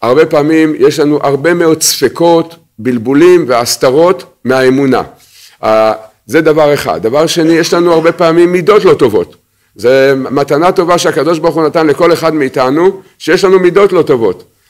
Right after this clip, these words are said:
אנחנו, האדם שלא יודע שיש לו מידות לא טובות, הוא ב-, הרבי מקוצק אמר שאין לך ב-, אין לך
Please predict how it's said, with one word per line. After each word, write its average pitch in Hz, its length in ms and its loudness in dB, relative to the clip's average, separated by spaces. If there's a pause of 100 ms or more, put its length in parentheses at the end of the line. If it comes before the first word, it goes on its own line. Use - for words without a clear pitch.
(140)
אנחנו, 123 540 0 (360)
האדם 107 480 -2
שלא 147 240 0
יודע 160 260 2
שיש 156 200 -6
לו 160 100 0
מידות 143 280 -2
לא 156 80 0
טובות, 160 420 -2
הוא 147 100 -2
ב-, 123 200 2 (440)
הרבי 104 540 -2
מקוצק 151 400 -2
אמר 170 280 0
שאין 156 320 0
לך 180 140 0
ב-, 156 120 0 (140)
אין 180 160 2
לך 170 240 -2